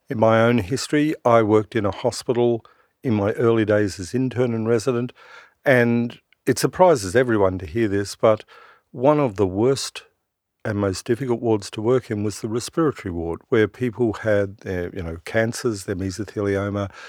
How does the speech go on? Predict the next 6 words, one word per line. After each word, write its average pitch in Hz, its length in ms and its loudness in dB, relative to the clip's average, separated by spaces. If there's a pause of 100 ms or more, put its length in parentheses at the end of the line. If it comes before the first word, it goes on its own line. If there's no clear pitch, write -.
(200)
their 101 100 -6
chronic - 420 -4
obstructive 98 560 -4
destructive 104 720 -6
lung 107 300 0
disease. 87 580 -8